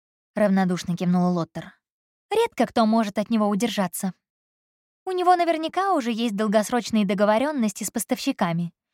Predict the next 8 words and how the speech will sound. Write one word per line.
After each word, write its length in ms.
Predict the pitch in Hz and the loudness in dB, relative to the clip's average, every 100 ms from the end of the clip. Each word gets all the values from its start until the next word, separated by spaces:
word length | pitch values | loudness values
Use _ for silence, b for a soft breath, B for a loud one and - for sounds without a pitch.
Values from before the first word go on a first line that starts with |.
| _ _ | _ _
и 80 | 381 | 2
любая 380 | 302 269 269 254 | 4 4 2 2
реорганизация 840 | 240 220 214 208 190 220 - 359 | 0 0 0 0 0 -2 -2 -2
может 260 | 311 226 208 | 0 -2 -2
поставить 460 | 214 - 214 208 240 | -4 0 0 0 -4
их 140 | - | -6
под 140 | 247 | -4
угрозу. 440 | 277 320 339 190 | 0 2 2 0